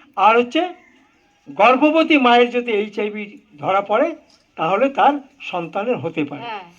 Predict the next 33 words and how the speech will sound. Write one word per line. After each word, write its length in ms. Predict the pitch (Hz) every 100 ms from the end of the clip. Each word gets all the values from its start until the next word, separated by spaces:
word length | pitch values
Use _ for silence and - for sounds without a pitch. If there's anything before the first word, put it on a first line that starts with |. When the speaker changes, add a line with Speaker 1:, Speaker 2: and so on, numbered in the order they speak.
| _ _ _ _ _ _
Speaker 2:
আর 60 | - -
Speaker 1:
এবার 140 | 311
Speaker 2:
কোথায়? 140 | - 254
Speaker 1:
সঠিক 240 | 277 339 -
সময়, 200 | 143 127
Speaker 2:
হ্যাঁ, 140 | 254 254
সঠিক। 200 | - 285 -
Speaker 1:
সঠিক 280 | 226 247 320 294
সময় 220 | 294 294 -
সঠিকভাবে 480 | 233 277 269 269 277 262
যদি 200 | 269 285 277 _ _ - 240
এআরটি 400 | 262 262 269 269 -
চালু 220 | 247 180 160
হয় 160 | 131 127 _ _ _ _ _ _
Speaker 2:
হুম। 140 | 214 196 - 190
Speaker 1:
আর 120 | 175 170 - _ -
প্রসব 300 | 233 - 294 240
যদি 160 | 233 202 165
হাসপাতালে 480 | 208 - 240 220 190 185
করায় 220 | 165 147 - - -
তাহলে 160 | 233 262
একটা 140 | 269 -
সুস্থ 240 | 247 - - -
সন্তান 300 | 202 202 269 302 - _ - 165
জন্ম 180 | 185 165 156
নিতে 140 | 135
পারে। 120 | 151 311
Speaker 2:
সরকারি 240 | 330 320 277
হাসপাতাল। 240 | 240 - 196
Speaker 1:
সরকারি 280 | 208 190 143
হাসপাতালে। 400 | 139 - 151 143 - 233
Speaker 2:
হ্যাঁ। 180 | 240 214
Speaker 1:
এবার 140 | 226